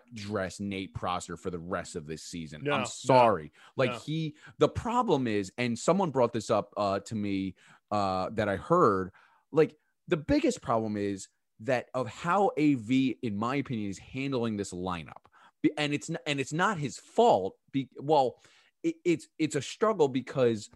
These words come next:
Speaker 1: you're trying to balance who, one, what players can legally do or ha-, go through this without being claimed off waivers. But when players are struggling, the normal rite of passage is to just send them down to the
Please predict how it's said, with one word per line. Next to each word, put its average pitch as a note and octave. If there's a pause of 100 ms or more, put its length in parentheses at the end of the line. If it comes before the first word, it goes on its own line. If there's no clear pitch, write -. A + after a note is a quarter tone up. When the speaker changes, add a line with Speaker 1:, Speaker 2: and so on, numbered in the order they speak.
(300)
Speaker 1:
you're C3
trying G3+
to D3
balance C3
who, D3+ (200)
one, C3 (300)
what B2
players C#3+
can A#2
legally A#2+
do C3+
or G#2 (220)
ha-, - (140)
go C#3
through B2+
this A#2
without A2
being A2
claimed A2+
off F#2
waivers. G#2 (380)
But D#3
when D#3
players G#3+
are A2
struggling, A#2
the G#2+
normal C3+
rite A2+
of G#2
passage G#2+
is G2+
to G#2
just A2
send A2+
them G#2+
down G#2+
to G#2
the F#2